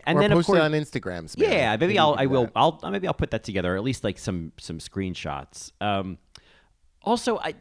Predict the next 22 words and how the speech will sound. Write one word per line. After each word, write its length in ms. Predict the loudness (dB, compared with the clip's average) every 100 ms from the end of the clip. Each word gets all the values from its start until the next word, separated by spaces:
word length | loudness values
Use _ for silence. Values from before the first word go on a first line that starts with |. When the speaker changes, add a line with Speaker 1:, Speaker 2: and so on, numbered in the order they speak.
| -14
Speaker 1:
this 260 | -6 -6 -2
may 120 | -2
be 120 | 0
apropos 340 | -2 0 0 0
of 120 | 0
nothing. 240 | -2 0
I 140 | 0 0
just 200 | 0 -2
feel 140 | -2
like 180 | -2 -2
I 100 | -2
have 160 | -2 -4
seen 300 | -6 -4 -2
Mo 280 | -2 0 0
Hart 300 | 0 -2 -2
ask 260 | -4 -6 -8
for 140 | -8
grace 560 | -6 -4 -2 -4 -6 -8
multiple 420 | -4 -6 -6 -10
times 420 | -6 -6 -4 -6
this 140 | -8 -10
season, 560 | -6 -8 -6 -6 -6